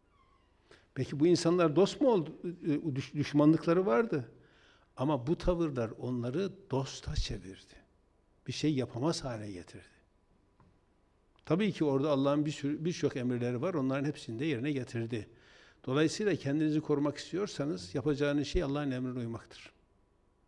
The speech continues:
Efendim işte Avrupa kriterleri. Ya ne Allah'ını seversin, Avrupa'da kriter ne arar ya? Avrupa'da kriter olur mu?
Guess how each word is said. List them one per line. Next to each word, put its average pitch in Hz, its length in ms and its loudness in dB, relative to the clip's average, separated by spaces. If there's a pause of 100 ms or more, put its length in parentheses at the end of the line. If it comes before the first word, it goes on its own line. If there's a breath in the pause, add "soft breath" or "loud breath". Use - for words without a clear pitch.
(2500 soft breath)
Efendim 175 420 4
işte - 440 -2 (100)
Avrupa 190 380 6
kriterleri. 117 640 -2 (680)
Ya 131 80 -6
ne 165 140 -4
Allah'ını 127 400 -4
seversin, 113 480 -8
Avrupa'da 147 400 -2
kriter 127 520 -2
ne 98 60 -8
arar 92 320 -14 (100)
ya? - 100 -20 (1900)
Avrupa'da 202 380 4
kriter 135 400 2
olur 156 220 0
mu? 92 140 -10